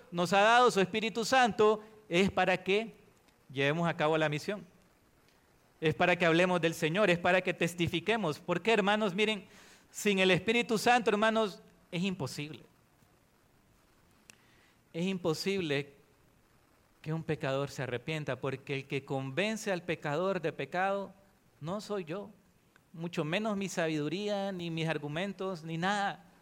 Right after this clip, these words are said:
Es el Espíritu Santo. Nosotros solo somos instrumentos en las manos de Dios, solo somos vasijas de barro.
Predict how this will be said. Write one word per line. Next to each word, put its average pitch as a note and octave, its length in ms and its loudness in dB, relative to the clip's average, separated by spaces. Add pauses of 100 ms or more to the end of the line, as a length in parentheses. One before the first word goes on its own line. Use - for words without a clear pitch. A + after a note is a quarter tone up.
(400)
Es E3+ 120 -4
el F#3+ 140 2
Espíritu G3+ 480 -2
Santo. G#3 600 -2 (520)
Nosotros G3+ 500 0
solo G#3 220 2
somos G#3 560 0
instrumentos G3 1200 0
en F3+ 140 -2
las F3 120 2
manos G#3 380 2
de G3 120 6
Dios, A3 440 2 (500)
solo G#3 320 2
somos A3 440 2
vasijas G#3 600 2
de G#3 140 4
barro. A3 400 2